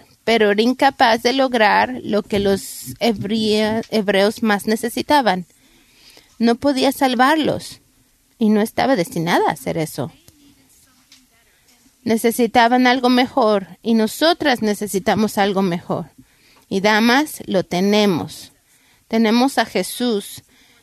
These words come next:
el sumo sacerdote perfecto, de acuerdo con un orden mejor. Jesús no solo está de acuerdo con un orden mejor, sino que también nos trae una mejor esperanza.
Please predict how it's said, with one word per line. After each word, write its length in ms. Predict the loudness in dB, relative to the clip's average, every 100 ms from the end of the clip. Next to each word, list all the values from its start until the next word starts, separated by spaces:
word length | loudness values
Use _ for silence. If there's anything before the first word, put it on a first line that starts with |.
| -4
el 180 | -4
sumo 300 | -2 0 2
sacerdote 600 | 2 0 0 0 0 -2 -2
perfecto, 800 | -4 -4 -2 -4 -2 0 0 0
de 140 | -2
acuerdo 440 | -4 0 0 2 -2
con 180 | -2
un 120 | -2 -2
orden 320 | -2 -4 -4
mejor. 480 | -4 -2 -2 -2 -6 _ _ _ _ _ _ _ _
Jesús 380 | -4 -2 -2 0
no 100 | 0
solo 240 | 0 0 0
está 220 | 0 0
de 80 | 0
acuerdo 360 | 0 0 0
con 160 | -2 -2
un 100 | 0
orden 320 | -2 -2 -4
mejor, 460 | -4 -2 -2 -2 -2
sino 300 | -4 -4 -2
que 140 | -2
también 380 | -2 -2 -2 -2
nos 180 | -2 -4
trae 240 | -4 -2
una 160 | -2 -4
mejor 480 | -6 -6 -2 0 0
esperanza. 840 | -4 -6 -4 -2 -4 -10 -12 -12